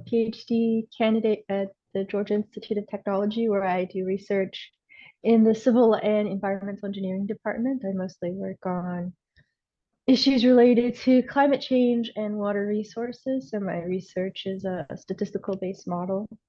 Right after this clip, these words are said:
and trying to finish that up. And then with regard to Bitcoin, I'm a fellow at the Bitcoin Policy Institute,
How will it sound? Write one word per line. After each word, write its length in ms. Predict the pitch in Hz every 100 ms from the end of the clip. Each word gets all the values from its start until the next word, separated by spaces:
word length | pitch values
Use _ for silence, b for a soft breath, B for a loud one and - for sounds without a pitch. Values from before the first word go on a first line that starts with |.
| - B B B _ -
and 240 | 196 190 -
trying 360 | - 196 190 196
to 360 | 196 214 196 196
finish 260 | 196 196 196 196
that 140 | 185
up. 180 | 220 254 - -
And 180 | 214
then 600 | 214 208 208 208 214 220 - _ _ _ _
with 300 | 214 220 214
regard 480 | 214 214 208 214 -
to 140 | 233 220
Bitcoin, 720 | 240 226 - 233 233 277 262
I'm 480 | 214 208 202 196 196
a 260 | 190 190 190 -
fellow 380 | 208 208 202 202
at 120 | 202
the 80 | 208
Bitcoin 540 | 202 - - 214 214
Policy 460 | 208 185 196 208 233
Institute, 560 | 233 240 262 - 269